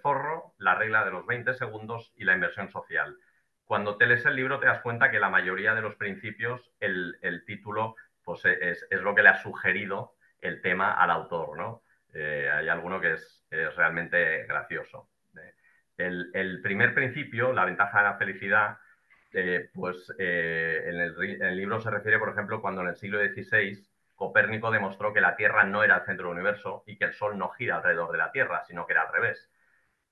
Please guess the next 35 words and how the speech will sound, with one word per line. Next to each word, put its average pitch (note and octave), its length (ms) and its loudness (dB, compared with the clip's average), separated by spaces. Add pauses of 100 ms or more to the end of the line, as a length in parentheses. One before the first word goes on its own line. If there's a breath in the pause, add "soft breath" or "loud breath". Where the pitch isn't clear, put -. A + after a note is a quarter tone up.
Y G#2 100 4
actualmente B2 1000 4 (280)
se - 160 -4
está G#2 240 2
produciendo A2+ 420 -4
un G#2+ 60 -6
cambio G#2+ 300 0
parecido G#2 680 2
en F#2+ 140 -4
el F2 100 -2
campo F#2+ 260 0
de F#2+ 80 2
la F2+ 120 0
psicología, D2 800 -12
¿no? G2+ 320 -14
La E2 220 -8
fel-, F2 380 -6
la F2 200 2
felicidad F#2 580 4 (340)
no A#2 480 0
depende F2+ 460 0
del E2+ 160 0
éxito, - 480 -10
que F2 80 -10
es - 100 -10
un F2+ 100 -12
poco G#2 240 -6
el F#2+ 80 -4
paradigma F2+ 720 0 (140)
tradicional, F2 720 0
¿no? F2 160 -4
Si F2+ 140 -10
trabajo F2+ 360 -2
muy G2 260 -4
duro, C3+ 380 -2